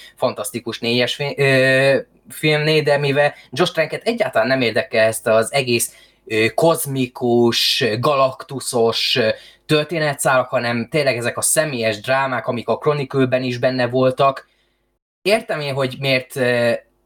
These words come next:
akarta ezt a filmet megcsinálni, de ez a vízió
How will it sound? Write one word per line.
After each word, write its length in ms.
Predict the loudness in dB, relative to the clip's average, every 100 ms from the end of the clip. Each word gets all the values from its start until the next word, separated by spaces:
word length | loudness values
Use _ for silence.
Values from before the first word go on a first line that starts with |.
| _ _
akarta 460 | -2 2 0 2 0
ezt 180 | 0 -2
a 40 |
filmet 320 | -2 -4 -2
megcsinálni, 640 | -2 -4 0 0 0 0 0
de 400 | 2 2 0 -2
ez 200 | -2 0
a 100 | -2
vízió 640 | 0 0 0 0 0 0